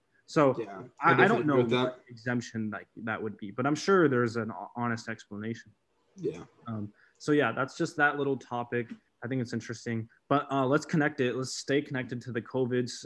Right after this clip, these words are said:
Speaker 1: uh, topic. We have vaccine passports. So a, a big, a big topic being thrown around in, in,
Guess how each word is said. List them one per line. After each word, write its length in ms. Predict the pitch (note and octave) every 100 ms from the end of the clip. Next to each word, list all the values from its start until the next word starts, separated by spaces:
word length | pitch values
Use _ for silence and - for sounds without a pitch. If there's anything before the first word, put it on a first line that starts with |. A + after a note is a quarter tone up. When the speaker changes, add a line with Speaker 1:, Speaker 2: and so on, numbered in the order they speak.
| -
Speaker 1:
uh, 220 | A#2+ A2+
topic. 480 | - - B2 A#2+ A#2 - _ _ _ _
We 160 | C3 D3
have 260 | D3+ C#3+ A#2+
vaccine 500 | C#3 C#3+ - D3+ B2+
passports. 840 | C3+ C3 - A#2 G2 - - -
So 300 | C#3 C3+ C3
a, 140 | C3 C3
a 60 | C3+
big, 380 | A#2 D#3 C#3+ C3+ -
a 80 | B2+
big 200 | D3+ C#3+
topic 460 | D3 C3+ C3 A2
being 360 | B2+ B2+ B2 A#2+ _ _ _
thrown 320 | C3+ C#3 D3
around 640 | D3 B2 A#2+ A#2+ A#2+ A#2 -
in, 140 | B2 B2+
in, 260 | A#2+ A2+